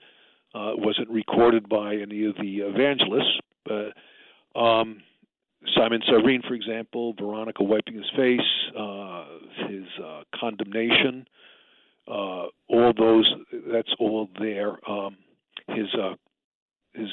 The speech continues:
exchange of words with, uh, the holy women. Uh, Mary is cited in the, in the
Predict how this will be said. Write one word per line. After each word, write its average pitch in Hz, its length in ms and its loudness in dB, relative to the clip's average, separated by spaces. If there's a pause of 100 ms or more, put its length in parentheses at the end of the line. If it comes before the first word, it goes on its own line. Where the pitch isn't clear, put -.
(160)
exchange 131 520 4
of 101 120 0
words 120 520 4 (180)
with, 110 220 0
uh, 95 520 -2 (100)
the - 100 -10 (100)
holy 117 240 0
women. 139 360 0 (760)
Uh, 104 380 -2 (120)
Mary 123 480 6
is 101 100 6 (160)
cited 131 340 8 (100)
in 123 280 0
the, 117 200 4 (1300)
in 120 80 0
the - 100 4